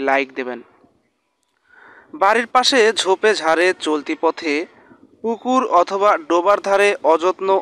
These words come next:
অবহেলায় এই গাছটি কিন্তু বেড়ে ওঠে। পশু পাখি গাছটির ফল, ফুল, পাতা কিছুই খায় না। গাছে যখন ফুল ফল আসে তখন অনেক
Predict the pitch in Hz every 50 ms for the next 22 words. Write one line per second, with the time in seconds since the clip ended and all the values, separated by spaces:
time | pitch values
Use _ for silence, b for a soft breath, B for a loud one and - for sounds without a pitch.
0 | - 151 151 139 151 165 165 175 180 175 156 147 151 180 - b b b b -
1 | 139 151 143 139 147 151 151 147 - - 180 175 185 185 180 - 143 143 170 208
2 | 170 151 147 147 147 147 139 127 - 131 - - _ _ - _ _ _ _ _
3 | B B B B B B B B B - - 247 240 - 302 262 285 269 - -
4 | 285 277 233 185 180 185 190 190 190 185 - - - 214 220 220 208 185 - -
5 | 175 175 175 180 185 190 175 - - 170 170 175 185 190 - - 156 151 151 -
6 | - 170 175 180 _ - 160 160 - - 185 175 - - 147 135 127 123 120 104
7 | 98 _ _ _ _ _ _ _ B B B B B B B B B B B B
8 | B - - 156 165 208 214 - - 277 277 240 233 254 220 208 214 202 - 220
9 | 226 220 202 - - 196 196 196 196 202 190 - 185 185 190 190 185 - 135 147
10 | 147 - - 180 180 156 151 156 170 - - 156 151 147 - - 185 165 151 147
11 | 170 185 - - - 151 151 151 143